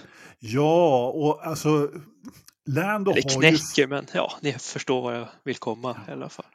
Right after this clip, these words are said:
Speaker 1: Ja, men Lando har ju fortfarande en bättre, eh, race pace än vad Piastri har, det ser man ju. Men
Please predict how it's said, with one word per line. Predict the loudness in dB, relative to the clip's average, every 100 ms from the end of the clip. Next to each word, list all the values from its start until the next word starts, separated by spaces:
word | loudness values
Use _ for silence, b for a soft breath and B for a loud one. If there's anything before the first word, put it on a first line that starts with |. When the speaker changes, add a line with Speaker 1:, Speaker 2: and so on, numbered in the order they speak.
| _
Speaker 1:
Ja, | -4 0
men | 4
Lando | 4 4 2
har | 4
ju | 2
fortfarande | 2 0 -2 0 0 2 0
en | 0
bättre, | -2 -2 -8 -4 -2 0 -2 -4 -6 -8
eh, | -12 -16 -16 -14 -4
race | 0 0 -2
pace | -6 -6 -2 2
än | 2
vad | 2 2 0 -4 -8 -4
Piastri | -2 0 -4 -4
har, | 0 0 0
det | 0
ser | 4 6 6
man | 4
ju. | 0
Men | 2 2